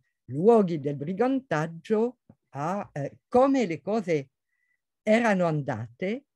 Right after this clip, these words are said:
e, e a forse rifare una storia a pari egal tra i neoborbonici e i liberali o italiani, come volete. Dunque,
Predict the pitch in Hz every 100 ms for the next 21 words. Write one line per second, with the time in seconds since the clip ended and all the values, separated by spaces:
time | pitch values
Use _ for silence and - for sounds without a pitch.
0 | _ 175 175 - 180 170 175 - 175 -
1 | _ 233 240 - 170 175 143 233 247 202
2 | 151 143 - 196 185 160 143 - 147 185
3 | 165 208 143 143 170 185 _ _ _ _
4 | _ _ 165 170 180 - 160 160 160 165
5 | 165 156 156 147 170 170 208 202 - 208
6 | 190 - 139 160 156 143 123 117 147 151
7 | 156 139 131 127 156 143 143 - 139 139
8 | 131 127 120 135 123 127 117 - 151 240
9 | 247 269 226 _